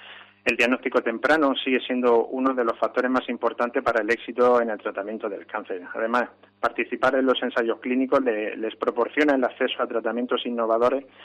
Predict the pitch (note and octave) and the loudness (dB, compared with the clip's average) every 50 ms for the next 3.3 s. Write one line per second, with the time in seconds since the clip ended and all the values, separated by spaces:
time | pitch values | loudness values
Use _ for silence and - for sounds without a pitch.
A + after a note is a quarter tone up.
0 | - _ - B2+ B2+ C3 C3 B2+ - B2+ A#2+ A#2+ A#2 A2+ - A#2+ A2+ B2 B2+ B2+ | -16 _ 0 2 2 4 2 0 0 -2 -2 -2 -4 -4 -4 -2 0 0 2 2
1 | B2+ A2+ - G#2+ G#2 G#2 - - - - - B2 B2 B2+ B2+ B2 - C3 C3 C3 | 2 0 0 -4 -6 -6 -8 -10 -10 -4 -2 -2 0 2 0 0 0 0 2 4
2 | C3 C#3+ D#3+ E3 - - - - - - - - B2 - C3 B2 B2 B2 A#2+ B2 | 4 4 2 2 -4 -16 -20 -20 -20 -12 -6 -6 -4 -2 -2 0 0 2 2 4
3 | B2+ C3+ C#3 C#3 C#3+ D3 | 4 4 4 4 2 0